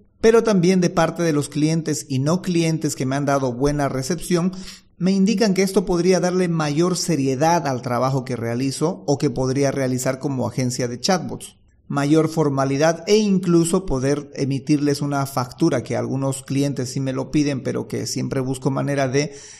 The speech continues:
hacer que ellos hagan una retención de los impuestos para que pueda le-, llevarse a cabo el trabajo.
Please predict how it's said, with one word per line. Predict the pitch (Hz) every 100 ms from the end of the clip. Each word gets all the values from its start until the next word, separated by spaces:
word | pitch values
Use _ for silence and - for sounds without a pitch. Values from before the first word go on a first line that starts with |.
| -
hacer | - 143 170 165
que | 160
ellos | 160 160 160
hagan | 151 156
una | 156 147
retención | 131 135 127 139 156
de | 151
los | 143 170
impuestos | 170 185 185 214 202
para | 156 143 143
que | 170
pueda | 175 147 143 147
le-, | 139 135
llevarse | 131 131 131 131 127
a | 127
cabo | 135 127 131 135
el | 123 117 113 -
trabajo. | 135 151 170 113 -